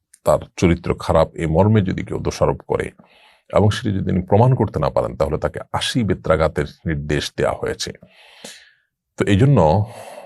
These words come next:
আহ, একজন মানুষ, তিনি পুরুষ হোক আর নারী হোক, তার চরিত্র নিয়ে সন্দেহ করবার আগে তর-, দশ বার ভাবতে হবে। আপনার কাছে সন্দেহ তৈরি হতে পারে, মনে মনে আপনি সেটা তৈরি করলেন, তৈরি হলো আপনার মধ্যে, তারপরও সেটাও আপনার,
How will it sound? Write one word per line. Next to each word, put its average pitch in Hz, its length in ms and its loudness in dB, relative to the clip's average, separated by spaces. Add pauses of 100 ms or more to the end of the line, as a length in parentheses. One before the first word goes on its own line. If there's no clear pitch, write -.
(180)
আহ, - 360 -8 (180)
একজন 90 500 2 (680)
মানুষ, 90 380 2
তিনি 78 200 -4
পুরুষ 127 300 -4
হোক - 100 -10
আর 139 60 -2
নারী - 280 -2
হোক, - 320 -16
তার 87 140 2
চরিত্র 98 360 -4
নিয়ে 110 100 0
সন্দেহ 92 320 0
করবার 85 240 0
আগে - 120 -2 (160)
তর-, 78 200 0
দশ 82 180 2
বার 85 180 4
ভাবতে - 280 -4
হবে। - 200 -6
আপনার 135 200 -2
কাছে 117 120 -4
সন্দেহ 120 360 4
তৈরি 92 180 4
হতে 73 160 -2
পারে, - 200 -6 (260)
মনে 85 140 4
মনে 82 160 4
আপনি 76 180 -2
সেটা 69 240 -8
তৈরি 95 180 0
করলেন, - 260 0 (520)
তৈরি 113 140 6
হলো 92 180 6
আপনার 76 220 0
মধ্যে, 65 280 -6 (360)
তারপরও 147 360 4
সেটাও 101 380 4
আপনার, 78 360 0